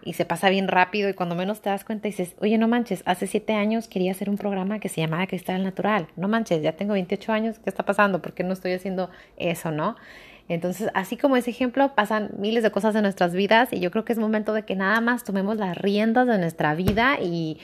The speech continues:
cualquier cosa que rea-, que quera-, que queramos hacer, que nos llame la atención, sea lo que sea, nada más aventarnos, que salga como salga, pero lo hagamos. Y nada más saber que estamos aquí en un momento y en un abrirse de ojos ya no vamos a estar.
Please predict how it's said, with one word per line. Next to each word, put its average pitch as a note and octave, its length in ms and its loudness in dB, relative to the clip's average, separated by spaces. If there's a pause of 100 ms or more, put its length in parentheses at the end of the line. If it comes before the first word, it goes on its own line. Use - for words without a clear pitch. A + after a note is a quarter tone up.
(200)
cualquier - 340 -4
cosa C4 280 0
que F#3+ 200 0
rea-, F3 240 0
que - 140 -12
quera-, F#3 440 2
que G3 120 0
queramos F#3 360 -2
hacer, A#3 440 0 (200)
que F#3+ 120 -6
nos F3+ 120 -2
llame G3+ 160 4
la A#3+ 60 4
atención, A3 720 0 (100)
sea A3 260 2
lo B3 120 2
que G3 100 -4
sea, G#3+ 300 2
nada A3+ 240 0
más A#3 160 -2
aventarnos, A3 1040 2
que D#3+ 180 -6
salga F#3 440 2
como D#3 260 -2
salga, F#3 460 0
pero E3+ 200 2
lo D#3+ 80 2
hagamos. F3+ 560 2 (460)
Y G3 60 -8
nada A3+ 260 0
más B3 320 0
saber A3+ 480 2
que B3 220 2
estamos A3 340 -2
aquí G#3+ 260 -2
en A3 100 2
un A3 120 0
momento A#3 680 0
y - 180 -6
en F#3 120 0
un G#3+ 480 0
abrirse G3+ 420 2
de F3 460 2
ojos F3 260 -2
ya E3+ 80 -4
no E3+ 80 -4
vamos E3+ 240 -4
a F3 60 -6
estar. - 360 2